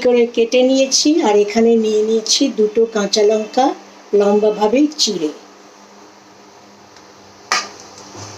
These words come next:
এখানে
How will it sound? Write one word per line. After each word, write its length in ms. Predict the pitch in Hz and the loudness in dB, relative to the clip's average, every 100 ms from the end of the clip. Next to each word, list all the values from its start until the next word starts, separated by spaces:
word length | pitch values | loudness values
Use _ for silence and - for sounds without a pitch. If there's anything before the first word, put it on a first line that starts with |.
| - - - - - - - - - - - - - - - - - - 220 | -8 -8 -14 -16 -14 -14 -16 -18 -20 -20 -20 -20 -20 -20 -20 -20 -12 -4 -2
এখানে 280 | - 247 | 0 2